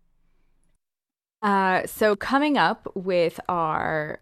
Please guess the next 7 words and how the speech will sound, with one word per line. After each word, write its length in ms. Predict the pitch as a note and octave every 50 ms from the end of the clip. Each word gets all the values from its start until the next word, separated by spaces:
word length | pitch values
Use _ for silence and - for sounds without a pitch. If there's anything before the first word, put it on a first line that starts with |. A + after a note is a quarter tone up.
| _ _
uh, 400 | E3 F3 E3 D#3 D3+ D#3 D#3+ -
final 480 | - - - A3+ G3+ G3+ G#3+ A3 A#3 A#3
common 400 | A#3 - G3 F3 E3 E3+ F3+ G#3
card, 460 | G3+ G3+ F#3+ F3+ G3+ B3 C#4 - - _ _ _ _ _ _ -
uh, 180 | - - F#3 E3 - -
this 180 | F3 E3+ -
is 300 | F#3+ F3+ F3 E3 D#3+ -